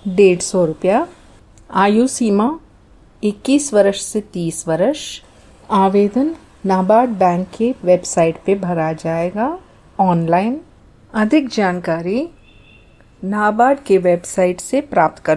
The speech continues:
सकते हैं। उम्मीदवारों को हमारी तरफ से शुभकामनाएं।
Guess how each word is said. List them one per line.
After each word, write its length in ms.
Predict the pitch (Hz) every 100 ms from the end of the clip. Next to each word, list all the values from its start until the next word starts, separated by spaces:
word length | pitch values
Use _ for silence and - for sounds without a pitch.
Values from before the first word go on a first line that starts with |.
| -
सकते 360 | 180 175 - 220
हैं। 220 | 262 359 - _ _ _ _ -
उम्मीदवारों 680 | 220 240 247 208 196 185 214
को 200 | - 330
हमारी 420 | 269 202 175 170 175
तरफ 260 | 175 160 -
से 200 | - 285
शुभकामनाएं। 840 | - 180 - 156 156 143 147